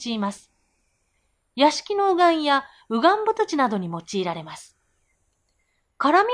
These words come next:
花は洗ってない米のことで、瓶子を使用する場合は中央の枠に入れて用います。御花は供える分量によって、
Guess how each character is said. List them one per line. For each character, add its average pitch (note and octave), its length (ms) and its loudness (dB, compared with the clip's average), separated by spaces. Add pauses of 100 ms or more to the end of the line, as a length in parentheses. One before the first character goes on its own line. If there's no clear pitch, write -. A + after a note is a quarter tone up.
花 F4 260 2
は G#3+ 260 0 (160)
洗 G#3 240 -2
っ - 140 -6
て D#4+ 140 0
な E4+ 140 4
い D4 80 0
米 G#3+ 240 -4
の C4 120 -4
こ C#4 120 -4
と D4+ 120 -4
で、 A#3 280 -6 (280)
瓶 B3 200 0
子 C4+ 240 -2
を C4+ 80 0
使 B3+ 180 -6
用 C4+ 160 2
す C4+ 120 -8
る C4 120 -2
場 B3 160 4
合 B3 180 0
は A#3 180 0 (280)
中 D#4+ 240 6
央 G#4+ 180 8
の C4 120 0
枠 G3+ 280 0
に C#4+ 120 2
入 G3 80 0
れ F#3 100 -6
て F#3 100 -10
用 F3 120 -6
い F3 260 -10
ま D#3 140 -14
す。 - 200 -20 (920)
御 G#3+ 120 0
花 C#4+ 320 2
は B3+ 220 2 (260)
供 A#3+ 220 2
え D#4 120 6
る A3+ 100 0
分 G#3+ 240 -4
量 D#4+ 180 4
に A#3 120 -2
よ F#3 100 -4
っ - 80 -20
て、 - 340 -12